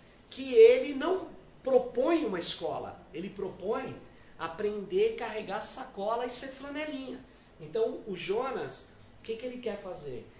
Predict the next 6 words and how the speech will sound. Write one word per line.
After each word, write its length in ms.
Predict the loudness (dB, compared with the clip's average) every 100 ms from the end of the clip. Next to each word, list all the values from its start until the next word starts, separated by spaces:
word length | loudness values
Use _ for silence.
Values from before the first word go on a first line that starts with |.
| -18 -12
Ele 220 | -12 -10
quer 140 | -8 -6
aplicar 640 | -6 -8 -10 -10 -10 -8 -6
uma, 180 | -8 -12 -14
uma 160 | -12 -12 -10
técnica 640 | -6 -6 -8 -14 -14 -14